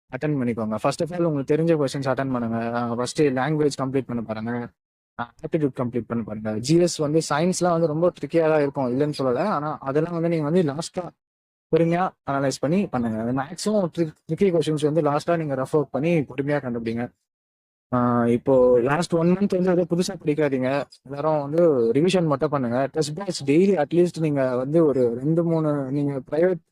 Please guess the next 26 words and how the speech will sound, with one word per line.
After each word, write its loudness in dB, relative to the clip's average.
இன்ஸ்டிடியூட் 0
போய் 2
படிக்கணும் 0
அப்படின்லாம் 0
இல்ல. -4
ப்ரீவியஸ் 2
இயர் 2
கொஸ்டின் -2
பேப்பர் 0
அனலைஸ் 0
பண்றதே 2
more 0
than 0
enough-ஆ -2
தான் 2
இருக்கும். -4
ஏன்னா 0
more -2
அதுல -4
தான் -4
வரும். 0
என்னதான் 0
உங்களுக்கு 0
வேற 2
மாதிரி -2
கொஸ்டின் -2